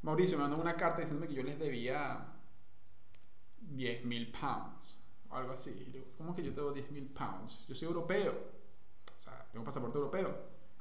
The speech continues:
Yo pago como europeo, que eran mil pounds, mil libras al año". Me dice, "No, pero tienes que haber vivido en Europa por lo menos cinco años pagando impuestos. Eh, y como no los tienes, eres,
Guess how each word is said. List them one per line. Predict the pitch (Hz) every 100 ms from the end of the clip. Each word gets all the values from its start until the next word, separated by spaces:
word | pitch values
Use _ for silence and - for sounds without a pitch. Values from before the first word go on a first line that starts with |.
| - -
Yo | 104
pago | 147 196 185
como | 127
europeo, | 120 117 120 110
que | 110
eran | 117 123
mil | 151 143
pounds, | - 143 127 104 117 127 - - - - - -
mil | 147 139
libras | 143 120 98 - - - - - - -
al | 113
año". | 110 113
Me | 123
dice, | 127 147
"No, | 160 190 160
pero | 135
tienes | 139 151
que | 165
haber | 135 151
vivido | 196 185 160
en |
Europa | 165 185 165 240 - - - -
por | 143
lo |
menos | 147 -
cinco | 170 165
años | 160 175
pagando | 139 135 143
impuestos. | 143 107 - - - - - - - - - - - - - - - - - -
Eh, | 147 135 120 123
y |
como | 127 131
no | 135
los | 147
tienes, | 214 202 214 - - - - -
eres, | 143 127 127 - - -